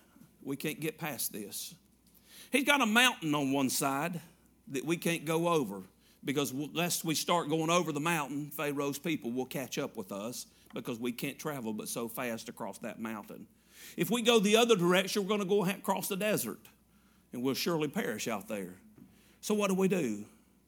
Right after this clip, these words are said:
The people chided against Moses. "What are we doing? What have you done? You brought us out here to, to just die?"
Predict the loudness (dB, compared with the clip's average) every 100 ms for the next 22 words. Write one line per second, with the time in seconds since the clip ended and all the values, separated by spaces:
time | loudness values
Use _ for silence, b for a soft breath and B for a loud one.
0 | _ b b b 2 4 2 0 4 6
1 | 6 4 2 2 0 -2 0 2 2 0
2 | 0 -2 0 2 4 2 -2 -6 -2 2
3 | 4 4 2 2 2 4 4 4 2 2
4 | 2 0 -4 B B B -4 0 2 0
5 | -2 0 0 -2